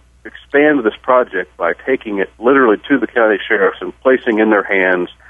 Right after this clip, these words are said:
a copy of our book, contacts with our ministry, uh, hopefully in the future some kind of contacts and forums where we can answer questions,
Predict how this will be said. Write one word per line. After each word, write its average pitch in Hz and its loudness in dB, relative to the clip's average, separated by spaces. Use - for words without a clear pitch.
a - -20
copy 156 -2
of 101 0
our 92 0
book, 85 -6
contacts 131 -2
with 104 -8
our 98 2
ministry, 90 -6
uh, 85 0
hopefully 117 0
in 104 0
the 95 -4
future 113 -4
some 113 -2
kind 107 0
of 92 -4
contacts 104 -2
and 85 -10
forums 110 0
where 95 -4
we 98 -4
can 87 -4
answer 92 -4
questions, 104 -4